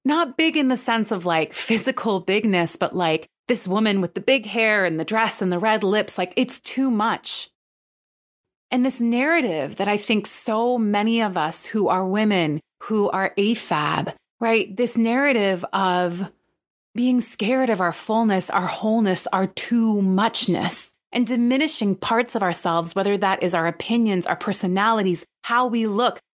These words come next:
how we wanna move and be in the world, because that's too much. And people can't handle all that muchness.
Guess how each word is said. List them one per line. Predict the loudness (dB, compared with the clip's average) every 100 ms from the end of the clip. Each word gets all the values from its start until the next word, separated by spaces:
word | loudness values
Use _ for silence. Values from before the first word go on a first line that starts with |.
| -4
how | -2
we | 0
wanna | 2 2
move | 2 2 2 2
and | 0 0
be | 2 2
in | 2 2
the | 0
world, | 0 0 0 2 0 -4 -8 -16 _ _ _ _ _ _
because | -4 0
that's | 2 0 -2
too | -2 0
much. | 2 0 -4 -6 -6 -10 _ _ _ _ _ _ _
And | -2 -2
people | -2 -2
can't | 0 -2 0
handle | -2 0 0 0 -2 0
all | 0 0
that | -2 -4
muchness. | 0 0 0 -2 -2 0 -2 -4